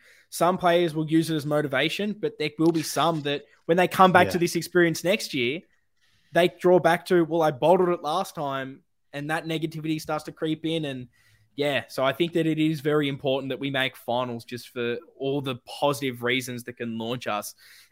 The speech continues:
Speaker 1: uh, being a, a contender again.
Speaker 2: Mm. And I do, I do believe that we still will make finals here, but
Speaker 1: Mm.
Speaker 2: you, the, the point you just made, it was what I was gonna say. Exactly right. There's no way to know what
Speaker 1: Mm.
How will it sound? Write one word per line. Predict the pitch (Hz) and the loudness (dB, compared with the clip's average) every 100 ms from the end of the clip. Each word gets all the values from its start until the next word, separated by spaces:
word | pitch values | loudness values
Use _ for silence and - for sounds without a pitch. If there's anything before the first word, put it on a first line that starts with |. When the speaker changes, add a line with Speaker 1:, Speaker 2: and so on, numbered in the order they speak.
| _ | _
Speaker 1:
uh, | 120 127 | -6 -6
being | 123 131 143 147 | 0 4 4 4
a, | 139 | 0
a | 139 | 0
contender | 147 139 143 151 156 | -4 -4 -2 0 0
again. | 127 110 78 _ _ _ _ _ _ _ - | 0 -4 -10 _ _ _ _ _ _ _ -12
Speaker 2:
Mm. | 110 98 85 - - | -8 -8 -10 -10 4
And | 143 | 8
I | 143 | 10
do, | 147 135 - | 10 10 6
I | 113 | 4
do | 110 107 90 _ _ - | 6 2 2 _ _ -2
believe | 98 92 | 0 0
that | 87 | -2
we | 87 87 | -8 -8
still | - 92 | -6 -2
will | 101 | 0
make | 101 90 | 0 -2
finals | - 90 87 - | -4 -4 -4 -6
here, | 90 104 | -4 -2
but | 117 92 - - - - | -2 -4 -6 -20 -20 -6
Speaker 1:
Mm. | |
Speaker 2:
you, | 247 110 104 | 0 2 2
the, | 113 113 | 2 2
the | 113 | 6
point | - 127 | 8 8
you | 107 | 8
just | 101 104 | 2 4
made, | 95 92 | 4 4
it | 95 101 | -2 -8
was | 90 | -6
what | 92 | -4
I | 87 | -4
was | |
gonna | 82 87 | -6 -12
say. | 82 90 85 82 - _ | -10 -8 -8 -10 -16 _
Exactly | - 87 85 - | -16 -12 -12 -10
right. | 85 82 78 | -8 -8 -6
There's | 98 92 | -8 -2
no | 104 104 | 0 2
way | 98 92 90 90 | 2 0 -2 -6
to | - | -12
know | 92 85 98 101 | -12 -6 -4 -4
what | 85 95 110 | -4 -4 -4
Speaker 1:
Mm. | 110 | -10